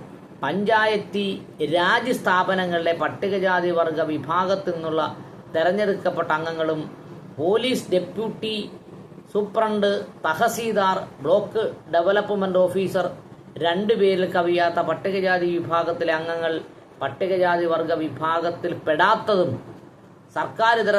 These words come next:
സംഘടനകൾ പ്രവർത്തിക്കുന്നവരുമായ അംഗങ്ങളും ഉൾപ്പെടും. അപ്പോൾ സബ് ഡിവിഷൻ തലത്തിലെ ജാഗ്രതാ സമിതിയിൽ ആരൊക്കെ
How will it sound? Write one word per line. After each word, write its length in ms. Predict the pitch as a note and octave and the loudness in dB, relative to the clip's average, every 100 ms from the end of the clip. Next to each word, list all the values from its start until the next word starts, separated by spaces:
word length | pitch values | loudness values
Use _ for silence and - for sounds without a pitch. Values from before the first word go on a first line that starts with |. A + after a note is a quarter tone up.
| F3+ | 2
സംഘടനകൾ 460 | F3+ F#3 F3 F3 E3 D#3 | 0 0 0 0 0 0
പ്രവർത്തിക്കുന്നവരുമായ 960 | E3 F3 F#3+ F3+ E3+ E3+ E3 D#3+ D#3 D3+ | 0 0 -2 -4 0 0 2 0 0 -2
അംഗങ്ങളും 400 | D#3 D#3+ D#3 D3 - C#3+ | -2 -4 -2 -4 -4 -6
ഉൾപ്പെടും. 360 | C#3 C#3 B2 - - | -4 -2 -4 -4 -4
അപ്പോൾ 160 | G#3+ A#3 G#3+ | -2 0 0
സബ് 200 | G3+ G#3 | -2 0
ഡിവിഷൻ 340 | C4 A#3+ G#3+ G#3 F3 | 0 -2 -2 -2 0
തലത്തിലെ 440 | D#3+ D#3 D#3 D#3 D#3 - - - - C#3+ | 0 0 0 0 -2 -6 -18 -20 -10 -2
ജാഗ്രതാ 460 | E3 F3 F#3+ F3+ F3 D#3+ | 0 2 2 2 2 0
സമിതിയിൽ 360 | D3+ D3+ D3+ C#3 | -4 -2 0 2
ആരൊക്കെ 340 | D3+ D#3+ E3 | 2 2 -2